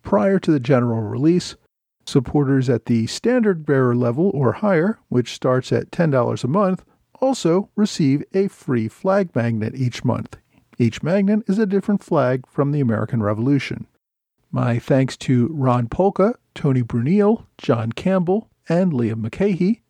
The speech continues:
who all joined as standard bearers recently. I have to admit I was a little bummed that I hadn't received any PayPal donations for a while.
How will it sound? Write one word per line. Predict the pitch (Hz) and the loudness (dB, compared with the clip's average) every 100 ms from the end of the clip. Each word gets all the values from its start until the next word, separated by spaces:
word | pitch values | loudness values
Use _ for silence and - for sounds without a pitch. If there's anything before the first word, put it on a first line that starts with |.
| _ | _
who | - 170 170 - | -2 2 2 0
all | 131 127 | -2 -4
joined | 120 120 110 113 - | -2 0 0 -2 -4
as | 123 117 | -4 -4
standard | - 156 165 143 117 | -2 2 2 2 2
bearers | 113 107 110 | 2 2 0
recently. | 110 107 - - 120 - _ _ _ _ _ _ _ _ | -2 -2 -6 -8 -8 -10 _ _ _ _ _ _ _ _
I | 151 151 160 175 254 | -4 -2 0 0 -2
have | 285 | -2
to | 254 | 0
admit | 190 147 156 185 - | 0 0 0 0 -2
I | 131 | 0
was | 131 131 | 0 0
a | |
little | 160 156 | 0 0
bummed | 113 127 135 175 165 | -2 -2 2 2 0
that | 131 110 - | 0 -2 -2
I | 131 | -4
hadn't | 117 151 147 143 | 0 0 0 -4
received | 127 147 135 127 | -4 -2 0 0
any | 110 | 0
PayPal | - 139 - 156 | 0 0 2 0
donations | 156 160 165 160 170 - | 2 0 0 -2 -4 -2
for | 180 | -2
a | 175 | 0
while. | 175 175 175 | 0 0 -4